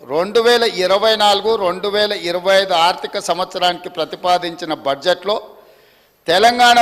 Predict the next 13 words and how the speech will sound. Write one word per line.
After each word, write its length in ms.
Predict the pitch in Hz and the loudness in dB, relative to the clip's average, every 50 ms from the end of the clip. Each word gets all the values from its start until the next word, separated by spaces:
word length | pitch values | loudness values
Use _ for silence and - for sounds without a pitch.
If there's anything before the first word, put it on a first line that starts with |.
| 233 208 | 6 6
రాష్ట్రానికి 560 | 202 208 214 208 - 233 214 214 208 208 208 202 - | 6 4 4 2 2 2 2 2 0 -4 -10 -8 -4
కేటాయించాల్సిన 880 | - 185 196 202 190 202 202 202 202 196 190 190 185 180 - - 185 180 160 156 151 | -2 -2 -2 0 2 2 2 2 2 0 -2 -2 -2 -2 -2 -6 -6 -6 -6 -4 -6
నిధులు, 360 | 156 156 156 214 214 233 240 - - - - - - - - - _ _ _ _ _ _ _ _ - 147 170 | -6 -4 -2 0 2 2 2 0 -2 -8 -20 -20 -20 -20 -20 -20 _ _ _ _ _ _ _ _ -8 -8 -6
ఇవ్వవలసిన 580 | 175 196 233 240 233 240 240 220 - - 233 214 196 190 | 0 4 4 4 4 4 2 2 -2 0 2 2 2 2
అనుమతుల 400 | 196 208 220 226 226 233 220 220 190 196 | 2 0 -2 0 2 2 0 0 0 -4
విషయంలో 460 | 190 - 202 196 180 185 185 190 202 220 220 214 - | -4 -2 0 0 0 0 0 -2 -2 -2 -2 -4 -4
చూపించిన 560 | 196 202 202 202 220 214 208 214 220 208 196 185 160 160 | -4 -2 -2 -4 -6 -8 -6 -6 -4 -4 -4 -4 -4 -4
వివక్షపై 640 | 160 156 202 202 202 - - 202 175 - 185 202 220 - - - - - - _ _ _ _ _ _ _ _ - - - - - | -4 -2 -2 -2 -2 0 0 0 0 0 -2 -2 -4 -6 -10 -16 -20 -20 -20 _ _ _ _ _ _ _ _ -16 -12 -8 -2 0
సభలో 440 | 180 170 180 175 233 247 247 254 254 247 254 - - | 2 2 4 4 2 4 6 4 4 4 2 0 2
చర్చకు 560 | 196 185 185 - - - 254 240 240 240 240 240 208 202 | 2 2 2 -2 0 0 0 2 2 2 4 4 4 2
అనుమతించవలసిందిగా 1120 | 208 214 226 233 226 233 220 214 220 220 208 202 196 196 185 - 196 185 185 170 196 208 226 214 - 190 | 2 0 -2 -2 0 -2 -2 -2 -2 -4 -2 -2 -2 -4 -6 -10 -12 -12 -6 -2 -2 -2 -2 -2 -4 -4
కోరుతున్నాను 760 | 190 190 208 202 208 208 196 190 190 175 170 175 175 180 175 170 165 | -4 -4 -4 -4 -6 -8 -8 -6 -2 -2 -2 -2 -2 -4 -4 -4 -4
అని 140 | 165 185 233 | -4 -6 -10